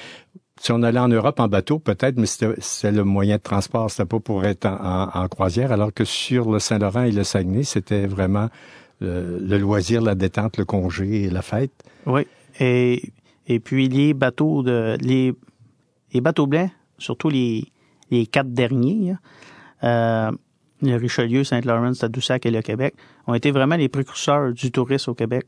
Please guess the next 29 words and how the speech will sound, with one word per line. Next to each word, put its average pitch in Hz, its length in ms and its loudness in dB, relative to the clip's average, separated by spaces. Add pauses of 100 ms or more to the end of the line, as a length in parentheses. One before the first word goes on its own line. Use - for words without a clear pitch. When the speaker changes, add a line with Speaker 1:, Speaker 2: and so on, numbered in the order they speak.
Speaker 2:
surtout - 320 -6
dans 139 80 2
le 120 60 0
bas 123 140 0
du - 100 -12
fleuve. 123 260 -6
Là, 127 80 -8
si - 80 -10
on 117 80 -6
parle 120 160 -2
de 113 80 0
Charlevoix, 113 520 -4 (100)
Speaker 1:
Mm. 98 140 2 (180)
Speaker 2:
la 117 80 -2
région 110 220 -2
de 117 60 -8
Tadoussac, 113 500 -6
le 117 60 -2
Saguenay. 113 440 -4 (560)
Euh, 110 240 0 (840)
avant 160 260 2
la 147 120 4
Deuxième 135 300 2
Guerre 135 140 2
mondiale, 135 300 0
c'est 127 120 -2
surtout 143 320 -4
des, 120 340 -2 (420)
des 120 380 -6